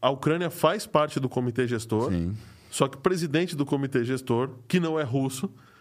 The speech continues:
Speaker 1: falou, "Olha, legal, só que, só que não." <laughs>
Speaker 2: Não, porque a inter-, ele disse, né, ele, o pessoal, o ge-, o gestor da internet, né,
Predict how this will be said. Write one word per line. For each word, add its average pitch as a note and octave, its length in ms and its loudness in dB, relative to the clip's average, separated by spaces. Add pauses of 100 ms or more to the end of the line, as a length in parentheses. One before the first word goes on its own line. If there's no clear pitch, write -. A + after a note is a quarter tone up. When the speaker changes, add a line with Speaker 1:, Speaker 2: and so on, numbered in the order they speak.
(220)
Speaker 1:
falou, E3 280 0
"Olha, B2 400 0
legal, D3 520 0
só C3+ 320 -2
que, F#3 480 -6 (340)
só - 160 -2
que G3 140 -2
não." C#3+ 160 0 (160)
<laughs> - 260 -2 (640)
Speaker 2:
Não, A3 240 -2
porque E3 200 -2
a - 20 -2
inter-, D3+ 300 -2
ele D#3+ 340 -2 (240)
disse, F3 480 -2
né, C#3+ 220 -2
ele, F#2 180 -2
o F2+ 260 -4
pessoal, F#2+ 340 -2
o F2 60 -2
ge-, F#2+ 280 -2
o F#2 160 0
gestor G2 420 -2
da A2 100 0
internet, F#2 640 -4
né, D#2 600 -4